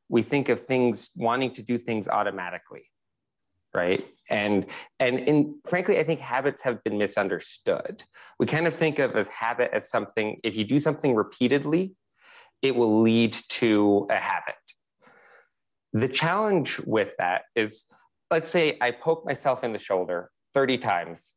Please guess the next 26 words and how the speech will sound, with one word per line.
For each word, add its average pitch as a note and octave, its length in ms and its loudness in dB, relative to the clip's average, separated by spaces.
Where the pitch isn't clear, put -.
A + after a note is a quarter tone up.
every A#2+ 200 2
day F#2 360 2
at - 180 -4
six - 260 -2
A G#2+ 140 0
M. C#2+ 140 -8
And G#2+ 120 -2
I G#2+ 60 0
do C3+ 160 2
that B2+ 260 0
for G#2+ 80 -2
thirty C3+ 380 0
days. - 500 -12
On C#3+ 140 2
the C#3+ 80 2
thirty-first F3+ 800 0
day, F2 280 0
I'm D3 200 0
not D3 200 0
gonna B2 180 0
just G#2+ 260 -4
automatically G2 640 -2
be F#2 140 -10
poking F2 360 -2
my E2+ 120 -2
shoulder - 280 -6